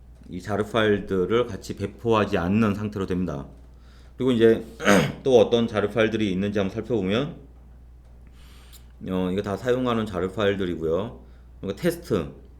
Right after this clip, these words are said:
이 제이유닛 자르 파일 같은 경우에도 굳이, 어, 웹 애플리케이션 서버, 아, 그러니까 웹 애플리케이션 배포할 때 같이 포함해서 배포할 필요가 없죠. 그냥 로컬에서 테스트할 때만 필요로 한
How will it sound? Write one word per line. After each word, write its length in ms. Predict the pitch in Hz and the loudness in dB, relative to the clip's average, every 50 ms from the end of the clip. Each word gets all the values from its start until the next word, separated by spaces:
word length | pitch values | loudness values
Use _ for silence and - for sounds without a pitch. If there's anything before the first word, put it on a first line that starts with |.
| - - - - - - - - - | -20 -20 -20 -20 -20 -20 -20 -14 -14
이 80 | 104 | -10
제이유닛 480 | - - 113 117 127 139 143 147 139 139 | -4 2 2 2 4 4 2 0 0 0
자르 240 | 123 107 107 113 - | 2 0 0 0 2
파일 220 | 123 117 117 117 | 2 4 4 4
같은 240 | 113 107 - 117 110 | 2 0 0 -2 -2
경우에도 480 | 104 101 101 95 95 101 120 120 - | 0 0 0 0 0 -2 -2 -4 -6
굳이, 560 | - - 98 95 110 120 123 127 127 123 127 - - - - - - - - - | -8 -12 -10 -6 -2 -2 0 0 -2 -4 -8 -12 -18 -20 -20 -20 -20 -20 -20 -18
어, 800 | - - 69 82 87 90 90 92 92 92 92 92 92 90 90 90 - - - - - - - - - - - - - - - - - - - - - - - - - - - - - - - - - - - - - - - - - - | -14 -12 -10 -8 -8 -6 -4 -4 -4 -4 -4 -4 -6 -6 -10 -12 -18 -20 -20 -20 -20 -20 -20 -20 -20 -20 -20 -20 -20 -20 -20 -20 -20 -20 -20 -20 -20 -20 -20 -20 -20 -20 -20 -20 -20 -20 -20 -20 -20 -20 -20 -20 -20 -20 -20 -20 -10 -2
웹 180 | 95 110 113 117 | 2 2 4 4
애플리케이션 540 | 110 - - 139 139 135 - 135 120 123 120 | 2 2 2 -2 -2 0 0 -2 -2 -2 -2
서버, 600 | 120 131 131 123 131 131 123 123 117 113 - - - | -2 -4 -2 0 2 4 6 6 4 2 0 -4 -6
아, 120 | 95 92 | -6 -6
그러니까 280 | 87 101 90 78 - - - - | -2 -2 -4 -4 -6 -10 -2 4
웹 180 | 101 117 113 | 4 6 6
애플리케이션 540 | 104 - - 131 135 131 131 131 113 113 - | 4 2 0 -2 -2 -2 0 0 0 0 0
배포할 420 | 107 101 - - 139 127 127 127 | -2 -4 -2 2 4 4 4 4
때 420 | - 101 98 101 104 104 101 92 - | 4 4 6 6 6 4 2 -2 -4
같이 180 | - 92 - - | -6 -10 -12 -6
포함해서 380 | - 165 156 151 139 143 - | -2 0 0 0 0 -4 -4
배포할 320 | 101 101 98 - 120 110 107 | -6 -8 -6 -2 -2 -2 -2
필요가 200 | - 135 110 95 | 0 0 0 0
없죠. 460 | - - - 95 92 85 78 71 71 | 0 -2 -4 -2 -2 -2 -4 -8 -8
그냥 140 | - 101 92 | -6 -4 -4
로컬에서 420 | 98 98 - 131 113 113 113 - | -4 -4 -2 0 0 0 0 -2
테스트할 420 | - 147 139 143 - 139 127 123 - | -8 -8 -8 -6 -2 -2 -2 -2 0
때만 360 | 113 101 98 101 101 98 101 | -2 -2 0 -2 -2 -4 -4
필요로 360 | - 120 113 110 101 104 101 | -6 -4 -4 -2 -2 -2 -2
한 320 | 98 110 127 139 147 143 | 0 -2 -2 -4 -6 -10